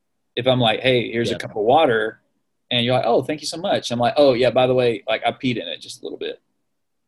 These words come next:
Speaker 1: Yeah, just a little bit, though. You'd be like,
Speaker 2: Okay.
Speaker 1: "Okay, well, this isn't water. Like, this is something else now," you know?
Speaker 2: Right.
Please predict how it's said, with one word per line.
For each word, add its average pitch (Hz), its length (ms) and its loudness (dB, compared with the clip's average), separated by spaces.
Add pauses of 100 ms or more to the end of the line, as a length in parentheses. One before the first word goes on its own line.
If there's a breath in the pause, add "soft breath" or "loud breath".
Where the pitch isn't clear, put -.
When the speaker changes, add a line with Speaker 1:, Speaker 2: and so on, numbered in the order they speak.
(120)
Speaker 1:
Yeah, 151 140 2
just 143 220 -2
a 151 40 2
little 131 160 2
bit, - 140 -12
though. - 240 -10 (520)
You'd 147 80 -2
be 170 40 4
like, 156 200 4
Speaker 2:
Okay. 202 220 2 (180)
Speaker 1:
"Okay, 165 200 4
well, 151 80 6
this 160 180 2
isn't 185 240 -2
water. 135 520 2
Like, 110 160 -8
this 131 200 -2
is 131 120 -4
something 135 260 -2
else 127 300 -2
now," 65 380 -14
you 110 80 -16
know? 110 280 -10 (160)
Speaker 2:
Right. 95 120 -14